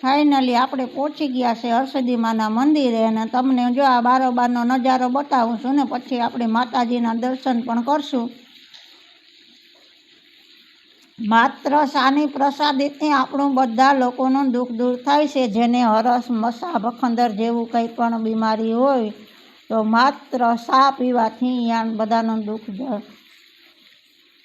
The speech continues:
દર્દ મટી જાય છે મા હરસિદ્ધિની કૃપાથી. તો finally જો આપણે પહોંચી ગયા ને, ઘણી બધી ટ્રાફિક છે, વરસાદી માહોલ પણ છે ફૂલ. અહીંયા અત્યારે નથી, ઓછો છે, ઝીણો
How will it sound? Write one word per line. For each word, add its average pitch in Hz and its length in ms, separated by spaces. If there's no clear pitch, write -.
દર્દ 240 320
મટી 254 300
જાય 220 280
છે 240 100
મા 220 220
હરસિદ્ધિની 220 680
કૃપાથી. 254 640
તો 226 80
finally 254 580
જો 262 100
આપણે 233 320
પહોંચી 269 320
ગયા 233 180
ને, 208 140
ઘણી 254 300
બધી 233 260
ટ્રાફિક 240 480
છે, 262 80
વરસાદી 240 540
માહોલ 262 300
પણ 226 200
છે 269 80
ફૂલ. 254 200
અહીંયા 254 300
અત્યારે 277 380
નથી, 294 360
ઓછો 320 200
છે, 240 80
ઝીણો 269 200